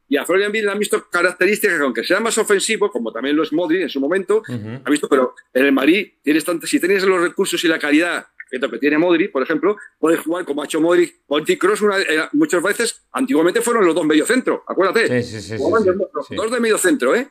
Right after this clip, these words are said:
Speaker 1: Eh, eh, fíjate, puede, tienen tanta calidad y tantos recursos que pueden jugar de lo que quieran. Eh, y entonces, eh,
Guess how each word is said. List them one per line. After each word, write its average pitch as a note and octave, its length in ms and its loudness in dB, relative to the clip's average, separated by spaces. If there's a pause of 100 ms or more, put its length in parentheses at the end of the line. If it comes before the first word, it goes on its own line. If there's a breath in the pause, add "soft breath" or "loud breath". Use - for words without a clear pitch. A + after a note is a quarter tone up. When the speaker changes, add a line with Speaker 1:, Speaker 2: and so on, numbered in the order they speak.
(140)
Speaker 1:
Eh, C3 240 2
eh, C3 240 0
fíjate, E3 420 2
puede, D3+ 300 0
tienen G#3 260 2
tanta G#3+ 280 -2
calidad G3 260 2
y F3 60 2
tantos F#3 240 -2
recursos G3 260 2
que - 80 -4
pueden F3 200 2
jugar E3 220 -2
de E3 60 -4
lo C#3+ 100 -4
que A#2+ 120 -8
quieran. B2 280 -4 (240 loud breath)
Eh, G#2 120 -10 (140)
y C#3+ 80 -2
entonces, D3 280 -4 (180)
eh, C3 400 2